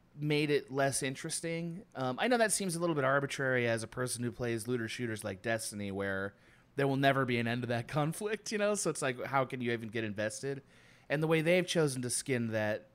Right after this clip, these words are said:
you know, uh, skin that onion, so to speak, is by constantly bringing in new bad guys and expanding the lore that you've already ingested and expecting you to care about all that.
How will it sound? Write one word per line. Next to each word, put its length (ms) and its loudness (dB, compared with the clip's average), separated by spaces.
you 120 -6
know, 260 -4
uh, 420 -4
skin 380 -4
that 220 0
onion, 340 -4
so 160 -4
to 60 -6
speak, 360 -4
is 400 -4
by 680 0
constantly 520 -4
bringing 320 -4
in 200 -2
new 360 0
bad 340 -2
guys 380 -2
and 260 -6
expanding 720 -4
the 100 -4
lore 480 -2
that 120 -6
you've 160 -6
already 520 -2
ingested 600 -2
and 120 -4
expecting 440 -4
you 120 -2
to 100 -4
care 320 -4
about 220 -4
all 180 -4
that. 320 -6